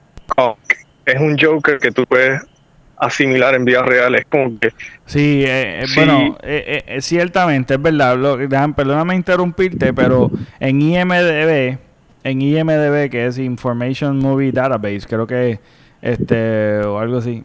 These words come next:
Speaker 2: pues nada, en I M D B le dieron nueve de diez, en Rotten Tomatoes le dieron sesenta y ocho por ciento, en Metacritic fue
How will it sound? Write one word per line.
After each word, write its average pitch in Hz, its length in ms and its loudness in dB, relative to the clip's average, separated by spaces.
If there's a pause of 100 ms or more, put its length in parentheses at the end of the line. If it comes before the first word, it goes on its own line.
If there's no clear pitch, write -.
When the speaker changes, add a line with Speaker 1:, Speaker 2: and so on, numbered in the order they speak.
Speaker 2:
pues 123 220 -2
nada, 123 420 -4
en 135 100 -4
I 123 360 -2
M 165 140 0
D 156 160 2
B 143 260 2
le 127 160 -2
dieron 139 340 2
nueve 135 200 2
de 151 160 2
diez, 131 180 0
en 131 60 0
Rotten 127 360 0
Tomatoes 135 600 -2
le 123 160 -2
dieron 127 260 0
sesenta 123 460 -4
y - 20 0
ocho 120 240 -2
por 131 160 -2
ciento, 143 400 -4
en 127 80 0
Metacritic 123 600 -4
fue 123 480 -2